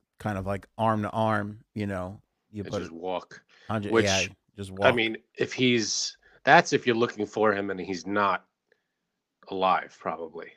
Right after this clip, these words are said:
Speaker 2: I mean, if he's alive, a grid search might be, I feel like you're doing a grid search if you're looking for someone who's not moving.
Speaker 1: Mm-hmm.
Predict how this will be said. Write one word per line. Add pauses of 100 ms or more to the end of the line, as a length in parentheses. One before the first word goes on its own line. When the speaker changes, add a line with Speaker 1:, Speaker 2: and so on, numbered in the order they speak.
(120)
Speaker 2:
I
mean,
if
he's
alive, (680)
a
grid
search
might
be, (1400)
I
feel
like
you're
doing
a
grid
search
if
you're
looking
for
someone
who's
not
moving. (320)
Speaker 1:
Mm-hmm.